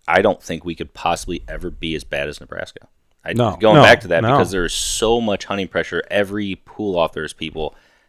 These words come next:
Speaker 1: No deer to be found.
Speaker 2: And I
Speaker 1: I,
Speaker 2: c-, I can't believe the way that
Speaker 1: we
Speaker 2: that
Speaker 1: walked
Speaker 2: was.
Speaker 1: seventy miles and, you know,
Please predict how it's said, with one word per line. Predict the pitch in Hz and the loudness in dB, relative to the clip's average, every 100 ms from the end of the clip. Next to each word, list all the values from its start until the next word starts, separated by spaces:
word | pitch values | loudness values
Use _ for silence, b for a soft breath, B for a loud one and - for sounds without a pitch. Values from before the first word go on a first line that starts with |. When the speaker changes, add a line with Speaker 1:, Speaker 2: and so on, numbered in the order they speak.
| b | b
Speaker 1:
No | 98 101 104 | -2 4 4
deer | 92 92 87 | 4 0 -2
to | |
be | 80 78 | -2 -8
found. | 80 76 73 | -4 -4 0
Speaker 2:
And | 127 | 2
I | 131 | 2
Speaker 1:
I, | 95 | 2
Speaker 2:
c-, | 131 | 0
I | 135 | -4
can't | - 175 | -2 -4
believe | 151 123 113 120 135 123 | -2 -2 0 0 -2 -2
the | 117 | -2
way | 107 104 110 | 0 0 -2
that | 110 107 | -2 0
Speaker 1:
we | |
Speaker 2:
that | 139 | 6
Speaker 1:
walked | 120 | 6
Speaker 2:
was. | 90 82 - | 6 -2 0
Speaker 1:
seventy | 131 113 104 | 4 4 4
miles | 98 101 69 64 80 | 0 0 -2 -6 -12
and, | 73 69 - - | -12 -14 -20 -12
you | 87 | -8
know, | 80 76 | -6 -8